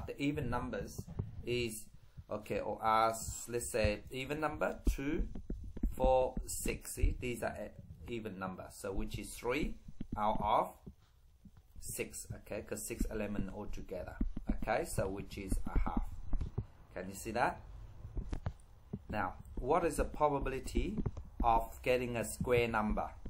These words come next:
Okay, let's say square, square number, numbers. All right. So square numbers are,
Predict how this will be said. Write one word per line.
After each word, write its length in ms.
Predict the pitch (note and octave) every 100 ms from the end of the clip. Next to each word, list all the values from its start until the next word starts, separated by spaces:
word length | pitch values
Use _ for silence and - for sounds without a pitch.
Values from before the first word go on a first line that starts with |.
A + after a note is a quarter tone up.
| -
Okay, 360 | G#2 G#2 - G2+
let's 180 | A2 -
say 160 | A2 G2
square, 540 | - - G#2 F#2+ F2 - - - - - - - - - -
square 420 | - G2 G#2 G2
number, 440 | G2 F#2 F2+ - - - - -
numbers. 500 | G2 F#2 F#2 F2+ - - - -
All 80 | G2+
right. 240 | G2+ D3 - - - - - -
So 460 | - A2+ A2+ A2 - - - -
square 340 | - - C3 C3
numbers 440 | C3 C3+ C3+ A#2+
are, 320 | B2+ D#3+ G#3+